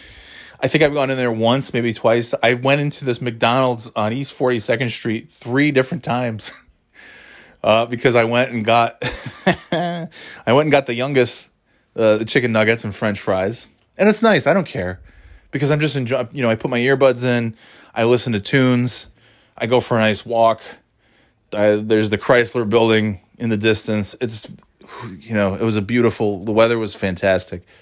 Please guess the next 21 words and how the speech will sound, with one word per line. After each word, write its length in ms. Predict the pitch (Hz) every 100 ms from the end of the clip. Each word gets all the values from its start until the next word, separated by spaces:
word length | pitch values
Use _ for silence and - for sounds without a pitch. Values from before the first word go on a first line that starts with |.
| _
I 120 | 117
didn't 200 | 110 90
care. 280 | - 80 80 - - - - - -
So 140 | -
I 40 | 113
stood 260 | - 139
and 100 | 117
waited 260 | 104 107 101
in 100 | 98
a 80 | 92
crappy 360 | - 101 -
McDonald's 720 | 98 92 92 92 92 92 92
<laughs> 680 | - - _ _ - - _
for 160 | - 104
a 40 |
few 200 | - 107
minutes 320 | 95 95 87
to 80 | 98
get 140 | 92
chicken 260 | 95 104 101
nuggets 560 | 92 92 90 - -